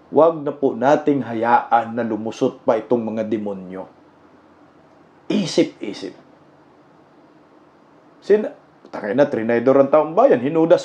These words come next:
mo tayo eh. Maghuholy Week na nga lang eh. Ito yung mga hudas.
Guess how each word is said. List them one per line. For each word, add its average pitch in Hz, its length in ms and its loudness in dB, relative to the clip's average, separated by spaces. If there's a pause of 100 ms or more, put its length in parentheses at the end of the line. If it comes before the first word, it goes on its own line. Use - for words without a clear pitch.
mo - 0 -
tayo 311 320 -4
eh. - 100 -12 (760)
Maghuholy 214 720 4
Week 247 160 4
na 247 160 4
nga 302 160 6
lang 381 160 2
eh. 240 140 -6 (1800)
Ito 202 320 6
yung 285 160 6
mga 233 220 4
hudas. 214 580 -2